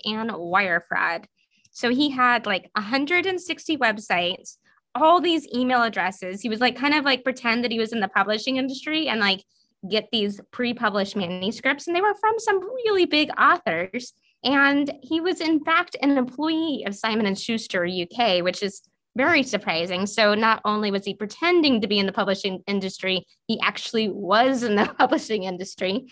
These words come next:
Still don't know why he was doing all of this. The case was under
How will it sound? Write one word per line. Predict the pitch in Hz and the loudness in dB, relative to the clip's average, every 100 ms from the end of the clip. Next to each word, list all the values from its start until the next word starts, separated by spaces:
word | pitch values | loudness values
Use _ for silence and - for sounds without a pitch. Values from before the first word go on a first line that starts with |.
| - _ _ _ _ | -20 _ _ _ _
Still | - - - 349 392 | -20 -18 -4 0 2
don't | 381 254 | 4 4
know | 247 | 2
why | 185 180 190 196 | 2 2 2 0
he | 196 | -4
was | 185 - | -6 -6
doing | 180 180 | -6 -4
all | 170 170 | -2 -4
of | 170 | -4
this. | - 180 - - _ _ _ - | -4 -4 -4 -12 _ _ _ -8
The | 247 | -2
case | 294 294 302 | 2 0 2
was | 294 - | 0 2
under | 226 220 214 208 | 0 0 0 -2